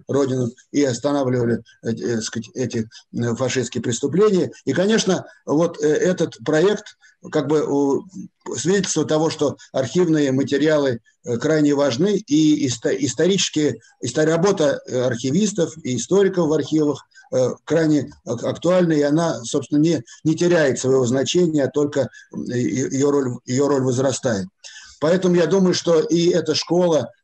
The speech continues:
э, как всегда, будет обращаться к архивным поискам, и мне кажется, что <clears throat> этим самым, э, вот, э, в полку специалистов по России,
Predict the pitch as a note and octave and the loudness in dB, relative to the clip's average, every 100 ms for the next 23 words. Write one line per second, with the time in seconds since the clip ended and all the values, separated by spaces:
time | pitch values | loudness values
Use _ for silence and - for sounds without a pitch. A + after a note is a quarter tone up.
0 | _ A#2 B2 A#2+ A#2 C3 - C#3 C3 D#3 | _ -2 0 -2 -2 -4 -2 -2 0 0
1 | C#3+ D3 C#3+ - - B2+ C3 B2+ C#3 A#2+ | 2 2 0 -8 -6 -2 0 0 -2 -2
2 | B2+ C3 A#2+ C#3 A#2+ A2+ G2 E3 G3 F#3+ | -2 -2 -2 -2 0 0 0 2 2 2
3 | E3 D3 - - _ - C3 C3 B2+ A#2+ | -2 -2 -6 -20 _ -6 -2 0 0 0
4 | B2 C3+ D3 C#3+ B2 - C#3+ A#2 - _ | 0 -2 0 -2 -2 -4 -2 -4 -6 _
5 | - B2 D3 C#3+ D#3 C#3 F3+ F3+ D#3 A#2 | -4 -2 -2 0 0 0 0 0 0 -4
6 | _ _ _ C3 B2+ A#2+ A#2 A#2 C3 - | _ _ _ -2 0 0 0 0 -2 -6
7 | - C3 B2 - - - F3 D#3+ F#3 G#3 | -2 0 0 -4 -8 0 0 2 2 2
8 | - - _ _ - - C3 D3 D#3+ F3 | 0 -8 _ _ -12 -6 -2 2 2 0
9 | C#3+ B2 C#3+ C3+ B2 F#3 G3+ C#3 F#2 | -2 -2 0 2 2 2 4 2 0